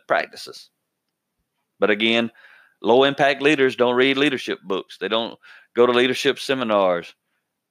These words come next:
They don't watch audios. I mean, don't watch videos. Don't listen to audios. They're not training and growing and developing,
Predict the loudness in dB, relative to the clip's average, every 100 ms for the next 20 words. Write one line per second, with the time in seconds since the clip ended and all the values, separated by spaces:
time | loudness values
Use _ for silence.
0 | _ -4 -2 0 0 0 0 0 2 2
1 | 2 0 -6 -12 -20 _ _ _ _ _
2 | _ _ _ -8 -6 -2 0 0 -2 -4
3 | -2 2 2 2 0 -4 -6 -4 -6 -2
4 | 2 2 2 4 4 2 -4 -4 -2 -2
5 | -2 -2 0 -2 -4 -4 0 2 2 0
6 | -2 -2 0 -2 -4 -8